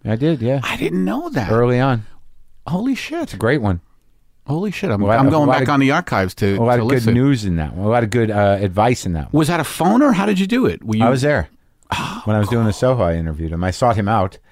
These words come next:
Speaker 1: uh, 'cause I knew he was a respected guy, and I'd watched a little bit, but, you know, it was great to talk to him 'cause he quit for a while.
Speaker 2: I know.
Speaker 1: Yeah.
Speaker 2: Wrote a
Speaker 1: Yeah.
Speaker 2: book about it.
Speaker 1: Yeah, I got the book too.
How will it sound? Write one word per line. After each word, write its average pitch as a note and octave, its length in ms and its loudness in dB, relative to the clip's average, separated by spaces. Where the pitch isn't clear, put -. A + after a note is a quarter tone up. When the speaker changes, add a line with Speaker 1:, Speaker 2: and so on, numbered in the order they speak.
Speaker 1:
uh, G2 220 -2
'cause G2+ 120 -6
I G2 100 2
knew G#2 160 0
he G2+ 100 -2
was F2 240 -4
a F2 180 0
respected F2 540 -4
guy, F#2 240 2
and G2+ 100 2
I'd F2+ 120 0
watched F#2 280 0
a F2+ 40 -2
little G#2 240 0
bit, E2 240 -2
but, F2+ 160 -2
you G2 120 -2
know, F#2+ 80 2
it F#2+ 40 0
was F#2+ 120 -4
great A2 200 0
to F#2+ 60 -8
talk B2+ 240 2
to - 40 -2
him E2+ 80 -2
'cause F2 100 -4
he E2 80 -4
quit C#3 240 -2
for - 120 -4
a E2+ 40 -2
while. D#2 440 -4
Speaker 2:
I - 100 0
know. A#2 500 2
Speaker 1:
Yeah. F2 240 -2
Speaker 2:
Wrote A#2+ 160 2
a B2+ 40 2
Speaker 1:
Yeah. A2+ 60 -2
Speaker 2:
book B2 180 0
about C3+ 280 0
it. C#3+ 160 -2
Speaker 1:
Yeah, G2+ 140 -4
I - 40 -2
got G#2 140 -4
the G#2 60 -6
book G#2 220 -2
too. G2 180 -4